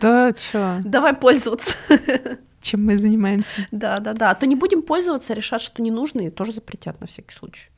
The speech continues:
Speaker 1: Ну, или просто атрофируется, как когда мышцей не
Speaker 2: Да,
Speaker 1: пользуешься, она
Speaker 2: да, да.
Speaker 1: подсыхает.
Speaker 2: Так что психотерапия — это круто, ребят. Бабнюра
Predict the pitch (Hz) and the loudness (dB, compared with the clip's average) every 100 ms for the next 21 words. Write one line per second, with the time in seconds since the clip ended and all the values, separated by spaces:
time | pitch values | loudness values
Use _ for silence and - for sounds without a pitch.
0 | _ _ _ 269 302 254 - 247 240 - | _ _ _ -2 0 0 0 2 0 2
1 | 226 - 185 170 190 - 190 202 196 196 | 0 4 2 2 -2 -8 -6 0 2 4
2 | 202 - 185 196 285 233 220 - - 165 | 2 2 0 2 4 6 6 4 -2 -6
3 | 170 214 208 180 190 196 202 208 208 147 | -2 0 0 -2 -4 -8 -8 -8 -10 -12
4 | 151 147 139 _ - 233 - - - 247 | -6 -6 -8 _ -8 -6 -6 -10 -8 -6
5 | - 240 285 269 - 170 165 160 214 - | -6 -6 -8 -10 -10 -12 -10 -12 -14 -18
6 | _ _ 208 - - - - - - - | _ _ -6 -6 -10 -18 -20 -20 -20 -20
7 | - _ - _ _ - - _ _ _ | -20 _ -20 _ _ -20 -20 _ _ _
8 | - 214 226 247 311 294 202 | -2 2 4 4 2 0 -2